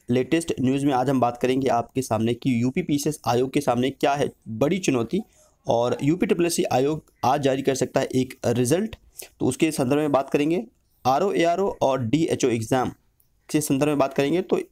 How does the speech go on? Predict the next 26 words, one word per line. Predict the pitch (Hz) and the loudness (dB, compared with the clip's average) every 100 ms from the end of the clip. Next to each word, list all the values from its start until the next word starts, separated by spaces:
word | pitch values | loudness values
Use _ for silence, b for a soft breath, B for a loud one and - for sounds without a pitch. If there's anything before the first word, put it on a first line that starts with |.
| 143 | -2
पूरा | 160 196 220 | 0 2 0
न्यूज़ | 131 139 170 - 120 | 0 0 0 -2 -2
आज | 120 110 _ _ - | 0 -2 _ _ -8
भरा | 113 135 | -2 0
हुआ | 147 123 127 | 2 0 0
है | 208 - _ _ - | -4 -8 _ _ -6
अच्छी | - - | -4 -4
खबरों | 151 120 110 110 | -4 -2 -2 -2
से। | 101 - _ - B B _ _ _ | -4 -8 _ -20 B B _ _ _
देखिए, | - 135 139 - B - | -2 0 0 -4 B -6
सबसे | 143 156 | -4 0
पहले | 170 180 | 0 2
यूपी | 151 175 | 0 0
पीसीएस | 160 147 160 | 0 -2 -2
में | 156 | 0
बात | 139 - | 0 0
कर | 135 | 0
लेते | 127 131 | 0 -2
हैं। | 156 254 _ 147 | -4 -8 _ 0
नौ | 180 | 2
महीने | 185 175 | 2 0
में | 196 | 0
सभी | 196 147 | 0 0
परीक्षाएं | 165 131 - 139 | 0 -2 0 -2
पूरी | 165 156 196 226 | -2 -2 0 0
कराए-, | 156 139 139 | 0 0 -4